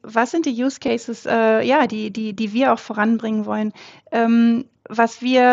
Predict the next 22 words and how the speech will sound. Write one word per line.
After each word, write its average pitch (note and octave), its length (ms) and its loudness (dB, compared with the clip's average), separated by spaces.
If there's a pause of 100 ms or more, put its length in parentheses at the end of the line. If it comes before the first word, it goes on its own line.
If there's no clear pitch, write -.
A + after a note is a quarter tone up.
(540)
äh, A#3 40 0
definitiv, C4+ 680 -2
äh, A#3 260 2
sehen, C4 360 2
vielleicht B3+ 260 -2
im, A3+ 240 0
im, A3 220 -2
ähm, G#3+ 260 0
digitalen A3+ 420 -4
Arbeitsplatz, B3+ 560 -4
ist A#3+ 140 -8
auch, A#3 220 0
ähm, A3+ 300 0
die A3 200 -6
Art A#3 180 0
und A#3+ 120 0
Weise, A3+ 320 0
wie A3 80 -4
der G#3+ 120 2
Mitarbeitersupport A3 800 0
zustande G#3+ 360 -6
kommt. G#3+ 220 -6